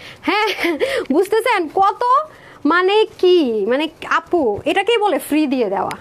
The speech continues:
আসলে ফ্রিতেই দিয়ে দেয় ড্রেস। আসলে কি বলেন আপা, ফ্রি তো, মানে আনলাম আর দিয়ে দিলাম, আমার পকেটে কিছুই ঢুকলো না, এটা ফ্রি বলে না? আনলাম, দিয়ে দিলাম, পকেটে কিছু রাখলাম না, মাঝে মাঝে পকেট থেকে দিয়ে দিই, এটা ফ্রিতেই তো দেওয়া হয়,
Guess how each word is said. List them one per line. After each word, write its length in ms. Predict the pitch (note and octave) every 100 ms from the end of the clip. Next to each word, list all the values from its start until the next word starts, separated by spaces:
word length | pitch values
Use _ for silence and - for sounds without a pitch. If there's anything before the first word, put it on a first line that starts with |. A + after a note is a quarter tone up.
| -
আসলে 320 | B3 - E4+
ফ্রিতেই 360 | F#4 D4 C#4+ D#4
দিয়ে 180 | C#4 G#3+
দেয় 140 | F#3
ড্রেস। 240 | F#3+ F#3 G3+
আসলে 280 | G#3 G3 G3+
কি 80 | C#4
বলেন 280 | A#3+ F3 -
আপা, 260 | F#3+ - - - - - -
ফ্রি 340 | - F#4 F4+ -
তো, 160 | F#3+ - - - -
মানে 120 | E4
আনলাম 440 | E4+ G4+ F4+ F4+ F4
আর 80 | E4
দিয়ে 260 | C#4 C4+
দিলাম, 240 | B3 A#3 A#3
আমার 160 | C4 C4+
পকেটে 260 | C#4+ C#4+
কিছুই 340 | D4 E4 E4+ C#4
ঢুকলো 260 | B3 A#3
না, 80 | G#3
এটা 120 | G#3
ফ্রি 280 | - D#4 F#4
বলে 240 | G4+ G4+
না? 240 | G4+ G4 F#3 - - - -
আনলাম, 460 | D4+ F4 F4+ G4 C5 - _ _ _ A#3
দিয়ে 240 | C#4+ D4
দিলাম, 340 | D4+ C4+ G3 - - - - -
পকেটে 280 | D4 D4 E4+
কিছু 280 | E4 F4+ F4+
রাখলাম 400 | F4 F4 D#4 A3+
না, 120 | G3
মাঝে 200 | A#3+ C4+
মাঝে 120 | E4
পকেট 320 | F4+ F#4 F#4
থেকে 200 | - B3
দিয়ে 180 | B3 C4
দিই, 60 | A3
এটা 120 | D#4
ফ্রিতেই 500 | - F#4 G#4+ A4+ G4
তো 120 | F4
দেওয়া 280 | B3 A3+ A3+
হয়, 260 | B3+ A#3